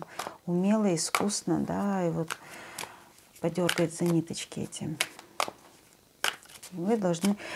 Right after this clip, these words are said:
при этом человек может к вам явиться, знаете, как будто бы он вам что-то несёт хорошее, якобы он с благими намерениями.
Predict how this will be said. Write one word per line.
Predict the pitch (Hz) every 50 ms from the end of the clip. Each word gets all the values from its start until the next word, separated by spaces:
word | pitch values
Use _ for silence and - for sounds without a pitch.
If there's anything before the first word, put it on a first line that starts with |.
| - - -
при | 185 208
этом | 208 220 202
человек | 196 - - 202 196 202 226 254 254
может | - 202 190 190 202 -
к | - -
вам | 196 190 196
явиться, | 185 185 190 180 214 254 254 - - 160
знаете, | 156 180 208 214 220 208 - 170
как | - 175 160
будто | 175 185 214 214 - 202 180
бы | 180 202 - -
он | - 202 214 208 196
вам | 190 196 196
что-то | 202 - - 208 202 - 202
несёт | 196 202 202 - - 208 202 -
хорошее, | - - 214 202 214 208 202 180 160 - - - 143 147 - - - - - - - -
якобы | 165 190 196 202 - 196 170 170 185 165
он | - - 190 196 175
с | 165
благими | 165 170 190 196 170 170 190 196 196
намерениями. | 196 196 196 190 190 196 190 165 160 156 156 151 151 151